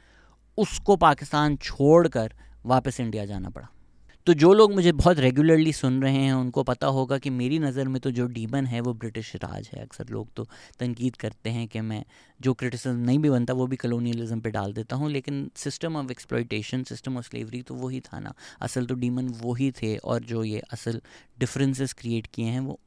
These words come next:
उन्होंने ही किए हैं। लेकिन जब आप उनकी जगह या colonizers की जगह हिंदुओं को या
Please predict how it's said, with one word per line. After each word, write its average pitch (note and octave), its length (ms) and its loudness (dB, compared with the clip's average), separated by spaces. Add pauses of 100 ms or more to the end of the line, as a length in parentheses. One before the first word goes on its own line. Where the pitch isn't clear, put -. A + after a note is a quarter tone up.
उन्होंने D#3 420 -2
ही B2 320 -2
किए G#2+ 140 -10
हैं। A2 240 -8
लेकिन B2 340 -6
जब A#2+ 160 -2
आप B2 160 -2 (500)
उनकी D#3 340 0
जगह A#2+ 380 2
या A#2 140 -2
colonizers A#2+ 880 0
की C#3 120 -4
जगह A2 380 -4 (960)
हिंदुओं D3+ 500 -2
को D#3+ 320 -2 (500)
या A#2+ 300 2